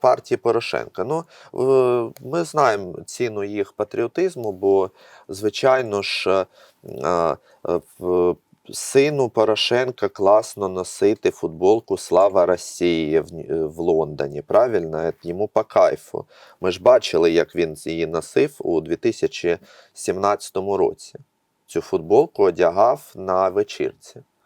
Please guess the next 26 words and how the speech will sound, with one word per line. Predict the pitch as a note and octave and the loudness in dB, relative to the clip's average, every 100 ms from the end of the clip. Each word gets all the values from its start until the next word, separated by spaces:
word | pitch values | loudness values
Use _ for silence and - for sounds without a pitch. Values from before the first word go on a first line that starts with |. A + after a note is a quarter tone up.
| _ | _
Біла | G2 A2 E2 | -2 0 2
футболка | D#2 - A#2+ D3+ A3 - G#2 | 0 -4 -6 -4 -4 -2 -2
з | G2 | -2
гербом | - G2+ F2 F#2+ | -4 -2 -2 -6
Росії, | F#2+ G#2+ - C4+ A#3+ | -4 -8 -8 -10 -10
"Слава | - C#3 C#3 B2 | -4 -2 0 0
Росії". | A2 - - - - - _ _ _ _ _ _ _ _ _ | -2 -8 -14 -14 -14 -20 _ _ _ _ _ _ _ _ _
Тобто | G#2+ - A2 | -4 2 2
лозунг, | A2 D3+ C#3+ A#2 F#2+ | 4 2 2 -4 -6
з | G2 | -2
яким | G2+ - G#2 | -2 -2 -8
катують | - F#2+ A#2+ A2 - | -4 -4 -4 -6 -4
наших | F#2 F#2 F2+ - | -4 -4 -6 -8
військових, | G2 G#2 - D#3+ F3+ F#2 - _ _ _ | -10 -12 -8 -4 -2 -2 -6 _ _ _
син | - B2 A#2+ | -8 -4 -4
Порошенки | - G2+ G#2 - D3 D#3 D3 - | -2 -2 -2 -4 -6 -6 -6 -8
цього, | - F#2 - - A2+ _ _ _ _ _ - | -6 -6 -6 -6 -14 _ _ _ _ _ -2
е, | E2+ E2 D#2 B1+ - | 0 2 0 -2 0
олігарха, | F#2+ G2 F#2 D#2+ D#2+ - - - _ - | 2 2 2 2 0 -6 -10 -12 _ -18
в-, | D#2 - F2+ | -14 -12 -2
вора | G2+ G2 E2+ | 2 4 4
і | D#2+ | 0
м-, | D#2+ - C2 - - - | -4 -10 -12 -12 -14 -18
і | |
корупціонера, | - F#2 - - - F2 D#2 C2+ G2+ - _ _ _ _ - | -6 -2 -2 -4 -8 -6 -6 -6 -8 -14 _ _ _ _ -6
е, | E2 E2 E2 D#2+ | -2 0 0 -2